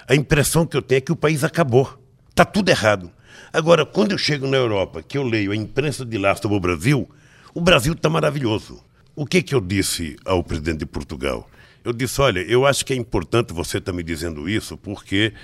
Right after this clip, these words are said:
aqui no Brasil tem muita gente pessimista. Os números da economia são os melhores dos últimos trinta anos. Tem um conjunto de fatores que estão funcionando entre si como se fosse uma orquestra muito bem treinada.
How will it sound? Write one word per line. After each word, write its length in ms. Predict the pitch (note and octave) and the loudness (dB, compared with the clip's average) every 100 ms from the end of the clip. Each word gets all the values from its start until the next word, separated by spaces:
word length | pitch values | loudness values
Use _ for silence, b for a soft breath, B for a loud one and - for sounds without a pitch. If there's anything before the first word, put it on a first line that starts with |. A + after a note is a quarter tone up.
| B B B | B B B
aqui 240 | - G2 B2 | -6 -4 -2
no 140 | C3+ | -2
Brasil 440 | G#2+ E2+ B1 G#2+ B2 | 0 -2 0 -2 -2
tem 200 | - F#2 | 0 0
muita 360 | G#2 C#3 B2 | 0 0 0
gente 380 | E2+ D#2+ A2 A2 | 0 0 -2 -2
pessimista. 880 | - B2+ C#3+ E2+ A2 - - - - _ b b b | -6 -4 -2 -4 -2 -2 -2 -16 -18 _ b b b
Os 260 | D3 C#3 G#2+ | 2 2 6
números 520 | D3 F#3+ G3 D3+ G2+ | 8 10 10 8 4
da 120 | A2 | 0
economia 640 | G2+ G#2 F#2 F2 B2 C3+ | 0 -2 -4 -4 -2 -2
são 240 | G2+ C3 C#3+ | 0 -2 0
os 100 | B2 | -2
melhores 560 | D3+ D3 G#2 C3 D3 | 2 2 6 6 6
dos 220 | G2+ G#2 | 0 -6
últimos 420 | G2 B2 G#2+ F#2+ - | -8 -4 -4 -6 -8
trinta 380 | G#2+ B2 B2 | -4 -4 -4
anos. 460 | F#2+ G2+ A2+ E2 - B B | -2 0 0 -4 -18 B B
Tem 100 | F#3 | 0
um 80 | |
conjunto 800 | F3 D#3 D#3+ A2+ A#2 D#3+ G3+ C#3 | 0 0 0 2 4 8 8 4
de 100 | G#2+ | -6
fatores 720 | G#2 - E2+ - C3 B2 - - | -6 -4 -6 0 2 2 0 -6
que 140 | C3 | -8
estão 280 | B2 D3+ C#3+ | -6 -2 -4
funcionando 760 | - C#3+ - A2+ G#2 C3 A#2 | -2 -2 0 0 2 2 2
entre 280 | A2+ - E2+ | 0 0 -10
si 320 | - B2+ B2 B B B | -8 -6 -6 B B B
como 240 | C3+ C#3+ | -2 -2
se 140 | - A2+ | -2 -4
fosse 340 | - C3+ - | 0 0 2
uma 140 | C3+ | 2
orquestra 760 | A#2+ - - B2 - - E2 C#2 B B B | 2 0 0 2 2 -4 -8 -8 B B B
muito 380 | - C#3+ F3+ D#3 | 2 6 6 4
bem 260 | G#2 B2 C3 | 2 2 2
treinada. 840 | C3+ C3+ F#2+ A2+ A2+ C#2 C2+ A1+ | -2 -2 0 0 -2 -6 -10 -12